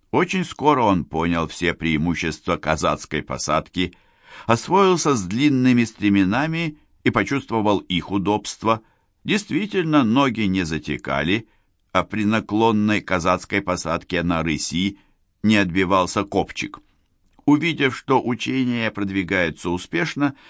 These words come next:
Саенко одобрительно улыбнулся и, хитро сощурившись, куда-то ушел. Спустя четверть часа хитрый хохол возвратился, ведя в поводу чудного гнедого коня.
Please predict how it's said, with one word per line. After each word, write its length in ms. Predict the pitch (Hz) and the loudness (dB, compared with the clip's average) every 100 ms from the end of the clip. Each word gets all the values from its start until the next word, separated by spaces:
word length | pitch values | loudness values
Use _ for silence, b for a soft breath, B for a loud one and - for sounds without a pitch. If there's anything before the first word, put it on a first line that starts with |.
| B B | B B
Саенко 560 | - 147 202 208 180 | 2 2 4 2 0
одобрительно 760 | 151 120 117 151 147 123 110 104 | 0 0 0 0 0 0 2 2
улыбнулся 760 | 98 95 85 151 180 - 160 151 b b - | 2 0 -2 -4 -4 -2 -4 -4 b b 0
и, 80 | |
хитро 540 | 135 135 139 - 127 117 | 0 0 -4 0 2 2
сощурившись, 880 | 90 80 - 131 120 110 - 110 - | 0 -4 -4 -4 -4 -6 -6 -6 -6
куда-то 500 | 87 73 85 78 80 | -8 -2 -2 -2 -4
ушел. 460 | 78 - 69 53 _ _ _ _ _ _ _ _ | -4 -4 -8 -8 _ _ _ _ _ _ _ _
Спустя 500 | - 113 110 120 101 | -4 0 0 0 0
четверть 480 | - 87 76 73 67 | 0 -2 -2 -6 -4
часа 480 | 73 67 73 87 - b b b - | -8 -6 0 0 -2 b b b -4
хитрый 400 | 185 170 160 151 | -4 0 0 0
хохол 540 | 135 127 - 147 131 | 0 -6 2 2 2
возвратился, 840 | 98 110 95 92 82 135 139 - 98 | 0 0 2 0 0 0 -2 0 0
ведя 440 | 87 87 98 98 | 0 2 2 2
в 280 | 80 - - | -2 -8 -2
поводу 460 | 95 87 85 101 | 2 4 4 2
чудного 640 | 101 101 101 92 95 92 87 | 2 2 2 4 4 4 2
гнедого 720 | 76 85 82 76 85 82 80 | 2 0 0 2 2 2 0
коня. 440 | 82 78 78 57 | 0 0 0 -2